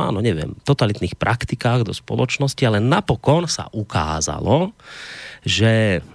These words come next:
Česi, respektíve obyvatelia Českej republiky, krajiny s tou slávnou históriou, ktorej hlavné mesto som v týchto dňoch opäť navštívil, majú tých problémov vlastne, vlastne v podstate ďaleko viac a možno aj vážnejších.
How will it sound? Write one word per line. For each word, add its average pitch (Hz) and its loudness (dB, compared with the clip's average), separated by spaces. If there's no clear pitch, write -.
Česi, 151 0
respektíve 110 -2
obyvatelia 104 -2
Českej - -6
republiky, 107 -2
krajiny 123 2
s - -10
tou 107 -2
slávnou 110 0
históriou, 110 0
ktorej 85 -4
hlavné 92 0
mesto 98 -2
som 87 2
v - -14
týchto 110 2
dňoch 101 0
opäť 92 -2
navštívil, 110 0
majú 190 0
tých - -4
problémov 139 0
vlastne, 117 2
vlastne 123 4
v - -20
podstate 107 -6
ďaleko 107 2
viac 110 0
a - -4
možno 107 2
aj 78 -4
vážnejších. 101 2